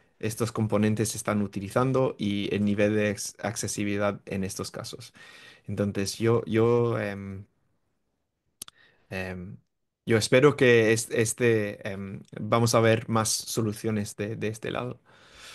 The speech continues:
Bueno,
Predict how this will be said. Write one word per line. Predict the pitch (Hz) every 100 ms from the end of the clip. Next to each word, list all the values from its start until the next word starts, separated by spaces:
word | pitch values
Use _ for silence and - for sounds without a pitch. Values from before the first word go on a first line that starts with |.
| - - - - - - - _ _ _ _ _ _ _ _ _ _ _ _ _ _ _ _ _ _
Bueno, | 131 139 120